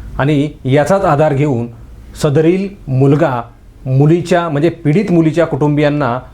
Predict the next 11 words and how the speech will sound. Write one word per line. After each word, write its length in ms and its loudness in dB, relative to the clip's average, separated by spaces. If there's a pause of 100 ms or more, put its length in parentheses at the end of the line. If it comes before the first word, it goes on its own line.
(220)
आजपर्यंत 600 0
धमकावतो 540 -4
आहे. 180 -12 (540)
तीन 160 4
वर्षापासून 680 2
सदरील 420 2 (120)
अनिकेत 440 2 (340)
वैजनाथ 500 2
वाघमारे 520 0 (300)
हा 180 -2
सदरील 600 0